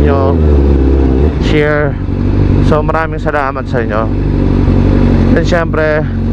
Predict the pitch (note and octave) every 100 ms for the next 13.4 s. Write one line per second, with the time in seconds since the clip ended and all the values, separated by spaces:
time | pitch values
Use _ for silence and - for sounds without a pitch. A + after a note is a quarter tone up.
0 | - - - - - - - - - C#3
1 | C3 C3+ C#3+ C#3+ C3 C#3+ C#3 C#3 B2 B2+
2 | B2+ B2+ A2+ B2 A#2+ C#3+ B2 B2 B2+ -
3 | - - - G1+ B1 C#2+ C#2+ B1+ A#1 A1
4 | G#1 G#1 G#1+ G#1+ - - E3+ B2+ A#2 C3+
5 | B2 - A#2+ B2 - B2 B2+ C3 C#3+ C#3+
6 | D3 D3+ D3+ D#3 D3 D3+ D3 D3 D3 D3
7 | D3+ D3+ C#3+ C#3+ C#3+ - - - - -
8 | C#3+ - - - - - - - - -
9 | - - - - - G1+ C3 C#3+ D3+ D3
10 | E3 E3 D#3 C#3+ C#3 B2+ A#2+ B2+ B2+ B2+
11 | B2 C3+ C3+ C#3 D#3+ D3+ D3+ D3+ D3 -
12 | - - - - - - A#2 A#2+ B2 D3+
13 | D3+ D3+ D3 C#3+